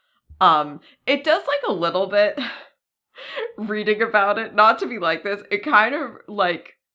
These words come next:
it feels sort of like the difference between the Greek camp and the Roman camp in Percy Jackson. Um, <laughs> if anybody else wants to tell me if I'm justified in that, please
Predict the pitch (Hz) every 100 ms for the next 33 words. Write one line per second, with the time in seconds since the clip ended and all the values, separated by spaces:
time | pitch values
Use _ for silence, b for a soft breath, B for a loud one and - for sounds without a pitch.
0 | _ _ 254 269 - 277 302 349 - 330
1 | 320 277 262 262 262 233 185 202 240 214
2 | 208 - 190 - 202 202 190 175 143 180
3 | - - 285 208 208 185 160 147 165 185
4 | 196 202 - 214 220 220 170 165 262 190
5 | 185 180 165 165 - - 247 247 320 -
6 | _ _ _ - 214 196 180 175 175 B
7 | B B B _ _ _ _ - - -
8 | - 226 254 294 294 269 254 202 214 240
9 | - _ _ _ _ - 185 208 202 -
10 | 214 202 180 180 196 208 202 170 170 -
11 | - 190 - _ _ _ _ 185 190 185
12 | 190 208 208 190 190 196 196 190 190 -
13 | 180 160 175 _